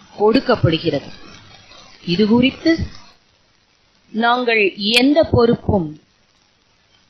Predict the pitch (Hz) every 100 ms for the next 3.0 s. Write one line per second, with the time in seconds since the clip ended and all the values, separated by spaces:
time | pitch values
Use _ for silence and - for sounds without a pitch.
0 | _ - 185 226 - 330 - 226 208 175
1 | 165 151 _ _ _ _ _ _ _ _
2 | _ _ _ 180 180 233 294 262 208 196